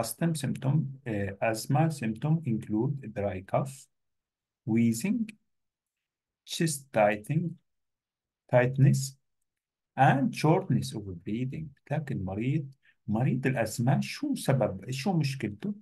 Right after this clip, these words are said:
إنه مرضى الأزمة، هذا مرض الأزمة مرض، مرض كرونيك.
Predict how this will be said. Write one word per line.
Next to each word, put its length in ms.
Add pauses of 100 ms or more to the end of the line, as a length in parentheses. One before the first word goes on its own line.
(300)
إنه 280
مرضى 300
الأزمة، 760 (680)
هذا 320
مرض 320
الأزمة 600
مرض، 380 (260)
مرض 760
كرونيك. 680